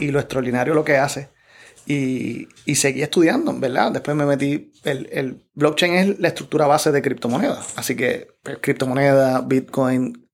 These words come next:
eh, su impacto en economía, ¿qué podría pasar? Una de las cosas que a mí más me fascina pensar es cómo funcionaría el mundo si en verdad se convirtiera en esta, en, en en la moneda central un, una criptomoneda, que es el sueño de muchos de los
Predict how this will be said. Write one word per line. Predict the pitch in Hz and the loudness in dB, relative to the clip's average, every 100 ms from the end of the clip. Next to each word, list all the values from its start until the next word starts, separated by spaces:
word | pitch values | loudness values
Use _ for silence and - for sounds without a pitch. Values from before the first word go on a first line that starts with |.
| _ _ - - | _ _ -20 -6
eh, | 156 135 - - - - | -2 -2 -2 -4 -8 -4
su | - | -2
impacto | 143 135 127 135 | 0 0 0 -2
en | |
economía, | 123 131 131 139 131 120 - - - | 0 0 2 0 0 -4 -14 -20 -8
¿qué | - 156 | 0 2
podría | 156 151 131 | 2 2 2
pasar? | - - 160 - - | 0 -2 -2 -4 -6
Una | 135 | -6
de | |
las | 131 | -4
cosas | - - 139 | -6 -6 -4
que | 139 | -2
a | |
mí | 143 | 0
más | 143 139 - | 0 -2 -4
me | - 147 | -2 -2
fascina | 151 135 143 143 | 0 -2 0 0
pensar | 147 - 139 | 0 2 2
es | 147 - - - - | 2 -2 -14 -20 -14
cómo | - 160 | -2 0
funcionaría | 156 156 151 143 135 | 2 0 2 4 4
el | 131 | 4
mundo | 135 165 135 123 - _ - | 2 4 2 0 -6 _ -4
si | - | 2
en | 151 | 2
verdad | 131 123 151 | 4 4 4
se | 175 | 2
convirtiera | 151 135 131 139 131 | 0 0 2 2 4
en | |
esta, | 131 127 139 120 - | 2 2 2 2 0
en, | - 139 - | -4 -6 -6
en | - 131 123 - _ _ _ - | -6 -6 -6 -10 _ _ _ -8
en | 143 139 131 | -6 -4 -4
la | 127 | -2
moneda | 131 127 131 | 0 2 0
central | 131 135 131 131 131 - | 0 -2 0 2 0 -4
un, | - 139 - _ _ | -8 -8 -10 _ _
una | 147 135 | 0 2
criptomoneda, | 139 131 131 123 143 127 - - | 2 2 0 2 2 2 -2 -10
que | - | -2
es | 139 | 0
el | 139 | 0
sueño | - 156 175 | 0 2 2
de | 139 | 2
muchos | 127 135 135 | 0 -2 -2
de | 139 | 0
los | 123 | 0